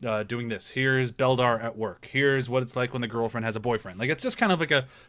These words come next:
collection of scenes with a very, very light through line that's basically just there to be funny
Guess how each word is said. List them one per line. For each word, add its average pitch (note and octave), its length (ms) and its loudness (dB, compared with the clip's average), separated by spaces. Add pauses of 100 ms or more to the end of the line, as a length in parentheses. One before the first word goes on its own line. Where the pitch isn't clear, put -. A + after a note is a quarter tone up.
collection C#3+ 560 0
of C#3+ 100 -4
scenes A#2 440 0
with A#2 160 -4
a A#2 200 0
very, B2+ 560 2
very B2+ 560 2
light A#2 400 0
through C3 280 -2
line G2+ 400 -6 (320)
that's F#3+ 160 0
basically A3 260 4
just F#3+ 160 -2
there D#3 140 6
to D3+ 60 0
be D3 80 -4
funny B2+ 420 0